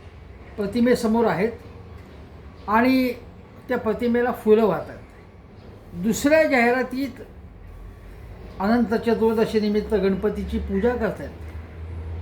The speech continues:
प्रत्येक वर्तमानपत्राचं जे कव्हर पेज असतं, त्या कव्हर पेजवर जाहिरात, आतल्या पानावर जाहिरात.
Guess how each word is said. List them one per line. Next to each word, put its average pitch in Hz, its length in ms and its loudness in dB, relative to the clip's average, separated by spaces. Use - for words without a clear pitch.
प्रत्येक 269 420 2
वर्तमानपत्राचं 214 1080 -2
जे 208 140 0
कव्हर 214 360 2
पेज 247 260 2
असतं, 175 240 -4
त्या 240 100 -2
कव्हर 202 360 4
पेजवर 262 380 0
जाहिरात, 220 380 2
आतल्या 208 300 -2
पानावर 240 320 -2
जाहिरात. 190 340 2